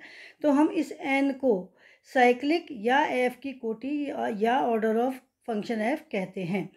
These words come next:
यहाँ पर हम इसको एक एग्जांपल के द्वारा आपको समझाएंगे कि जब हमारे पास में कोई भी एक परम्यूटेशन दिया है, उस परम्यूटेशन का हम आपस,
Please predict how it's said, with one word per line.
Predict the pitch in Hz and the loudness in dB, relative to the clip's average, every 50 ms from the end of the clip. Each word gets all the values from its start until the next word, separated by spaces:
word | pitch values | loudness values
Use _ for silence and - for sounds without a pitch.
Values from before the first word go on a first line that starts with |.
| - - - _ - - _ - | -20 -20 -20 _ -20 -16 _ 0
यहाँ | 233 254 285 311 | 2 2 2 2
पर | 339 339 | 2 2
हम | 320 311 302 302 | 4 4 4 4
इसको | 285 - - 285 | 2 0 -2 -2
एक | 277 277 269 294 | -2 0 -2 -4
एग्जांपल | 247 208 214 240 226 226 226 - 269 | -4 0 0 0 0 0 -4 -6 -4
के | 254 269 | -4 -2
द्वारा | 240 247 240 240 247 | 0 0 0 2 0
आपको | 233 233 240 240 | -2 -2 -6 -8
समझाएंगे | - 247 220 208 202 208 208 202 202 196 226 277 330 330 - - - - _ _ | -6 -4 -4 -2 -2 -2 0 0 0 0 0 0 0 -4 -10 -20 -20 -20 _ _
कि | - 302 | -4 -2
जब | 247 240 285 311 | 4 4 4 4
हमारे | 339 302 294 294 285 277 | 4 2 2 2 2 0
पास | 269 302 294 294 262 | 0 0 -2 0 2
में | 294 294 294 | 0 -2 0
कोई | - 262 262 269 | 0 0 0 0
भी | 247 285 294 | 2 0 -2
एक | 285 294 - | -2 -2 -4
परम्यूटेशन | 262 240 240 240 233 220 240 - - 269 262 | -4 -2 -2 -2 -2 -4 -6 -6 -2 -2 0
दिया | 233 208 196 196 190 | 0 0 -2 -2 -2
है, | 185 202 175 165 - _ _ _ - - - _ _ _ | -2 -2 -4 -6 -8 _ _ _ -20 -20 -20 _ _ _
उस | - 359 370 381 - | -2 -2 -2 -2 0
परम्यूटेशन | - 311 285 277 277 269 269 262 269 262 - - 269 254 240 | 0 2 2 4 2 0 0 0 -2 -2 -2 -2 -4 -4 -2
का | 247 277 262 208 180 - _ - - _ _ _ _ | 0 0 0 0 -2 -8 _ -20 -20 _ _ _ _
हम | - 285 302 370 | 2 2 2 2
आपस, | - - - 262 233 240 285 285 - | 0 -4 -2 -2 -2 0 0 0 0